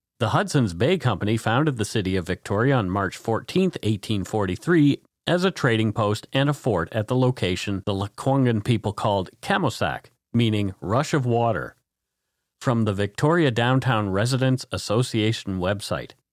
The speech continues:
quote, "Riches struck Victoria in eighteen fifty-eight when gold was discovered in the Fraser River. Almost overnight, the gold rush hit and the population of Victoria boomed. In six months, Victoria went from a fort town of five hundred people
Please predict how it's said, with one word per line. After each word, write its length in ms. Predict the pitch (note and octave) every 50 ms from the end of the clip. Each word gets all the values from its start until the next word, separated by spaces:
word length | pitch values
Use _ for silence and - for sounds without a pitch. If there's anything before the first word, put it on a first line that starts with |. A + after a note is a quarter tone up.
| _ _ _ _
quote, 340 | - C#3+ C3 F#2+ C#2 - - _ _ _ _ _ _ _ _
"Riches 360 | - C3+ G3 A3 - A3 G3 -
struck 360 | - - - A#2+ C3 C3 -
Victoria 520 | - A2 - - - A2+ G#2+ A2 A2 G#2
in 80 | F2+ E2+
eighteen 500 | - - A2+ C3 C3+ - - C3 B2 G#2+
fifty-eight 560 | - B2+ A#2 - G2 G2 B2+ E3 B2 - -
when 380 | E2+ G2+ G#2 G2 G2 F#2 - F#2+
gold 280 | B2+ D3 G3 A#3+ F#3
was 220 | B2+ A2+ A2+ F#2+ -
discovered 500 | - G2 - - - F#2 F2 F#2 F#2+ G#2
in 120 | G2+ G2+
the 80 | F#2 -
Fraser 400 | - A2 F#2+ F#2 E2+ - F2+ D#2+
River. 420 | F#2 B2 C#3+ A2+ F#2 - - - _ _ _ _ -
Almost 380 | - A#2 C3 C#3 C3+ B2+ - -
overnight, 600 | - F3 G#3 F#3+ F3+ E3 D#3 D#3 B2+ F#2+ E2+ -
the 100 | - F#2+
gold 320 | F#2+ A2+ A#2+ C#3+ D#3+ C#3+ B2
rush 280 | B2+ C3 C#3+ C#3+ -
hit 280 | - A#2 G2+ F#2+ - - _ _ _ _ -
and 100 | A2+ A2
the 80 | G2
population 680 | - - - C3 C#3 - E3 C#3+ B2+ B2+ C3 - B2+ B2
of 80 | G#2+ F#2+
Victoria 520 | G2 - - - - C3 B2+ A#2 G#2 F2+
boomed. 500 | E2 - B2+ C#3 B2 G2+ E2+ D2 C#2 - - _ _ _ _ _ _ _ _ _
In 140 | - A#2+ G#2
six 340 | - - - E3+ - - -
months, 380 | C#3+ D#3 D#3 G#2+ - - -
Victoria 560 | - A2+ G#2 - - - D3 F#3+ F3 C#3 A#2+ A2+
went 200 | A2+ A2+ A2 -
from 200 | - - G#2+ F#2
a 60 | F2
fort 340 | - - D3+ F#3 F#3+ - -
town 240 | - A#2 G#2+ G#2+
of 80 | - -
five 260 | - B2+ B2 B2+ B2
hundred 300 | B2 B2 G#2 F2+ E2 -
people 400 | - G3 G#3 G3 - A2+ A#2 -